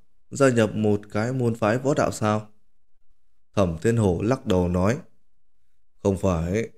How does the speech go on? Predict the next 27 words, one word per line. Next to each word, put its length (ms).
Cho 160
dù 380
là 380
như 180
thế 140
nào, 440
thì 120
Thẩm 300
gia 220
chúng 240
ta 300
vẫn 360
không 240
thể 240
đạt 160
được 260
những 280
đại 240
môn 220
phái 260
kia 280
che 200
chở. 320
Bây 140
giờ 300
chỉ 260
là 320